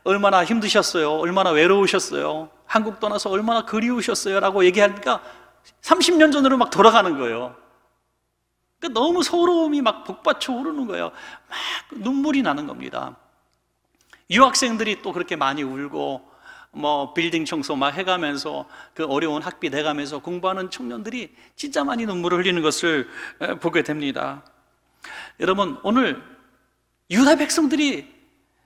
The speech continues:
그것보다 몇 배나 더 간절하지 않았겠어요? 노예로 살았습니다. 노예로 칠십 년 동안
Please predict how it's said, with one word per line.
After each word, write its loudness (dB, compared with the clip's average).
그것보다 -4
몇 -2
배나 4
더 -2
간절하지 0
않았겠어요? 0
노예로 6
살았습니다. -4
노예로 -4
칠십 -2
년 -2
동안 -6